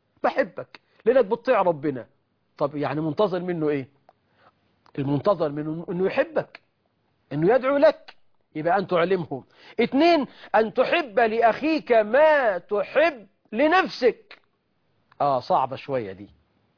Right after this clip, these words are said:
أن تحب لأخيك ما تحب لنفسك،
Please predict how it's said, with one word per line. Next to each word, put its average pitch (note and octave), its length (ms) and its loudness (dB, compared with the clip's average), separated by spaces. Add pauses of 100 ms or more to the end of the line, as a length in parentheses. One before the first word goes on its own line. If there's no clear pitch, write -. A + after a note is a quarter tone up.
(420)
أن C#3+ 180 -2
تحب D#3 420 -2
لأخيك D#3 680 -4 (540)
ما E3 240 2
تحب F#3 580 -2
لنفسك، D#3 800 -4